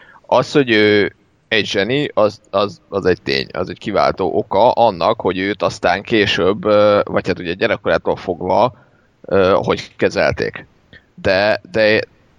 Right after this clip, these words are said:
tehát én nem gondolom, hogy bármi, amit ő csinált, az azért lett volna, mert ő azt akarta, hogy úgy kezeljék, hanem egész egyszerűen az volt az ő fejébe, hogy hát hiszen, ö,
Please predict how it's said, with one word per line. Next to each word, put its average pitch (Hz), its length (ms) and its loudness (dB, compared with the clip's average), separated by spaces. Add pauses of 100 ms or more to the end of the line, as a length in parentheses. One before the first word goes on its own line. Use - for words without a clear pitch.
(120)
tehát 110 200 -2
én 117 140 0
nem 143 140 -2
gondolom, 123 300 -2
hogy 92 160 -12
bármi, 117 300 0
amit 101 240 -6
ő 98 80 -6
csinált, 95 680 -4
az 104 260 -4
azért 117 340 0
lett 101 180 -2
volna, 104 320 -2
mert 104 180 -4
ő 98 140 0
azt 101 180 -2
akarta, 92 380 0
hogy 82 140 -4
úgy 87 160 -10
kezeljék, 85 640 0
hanem 110 260 -4
egész 120 320 0
egyszerűen 110 360 -4
az 131 160 0
volt 104 220 -2
az 104 120 -4
ő 98 140 -2
fejébe, 95 520 -2
hogy 104 220 -6 (580)
hát 113 340 -2
hiszen, 110 520 -4
ö, 104 80 -6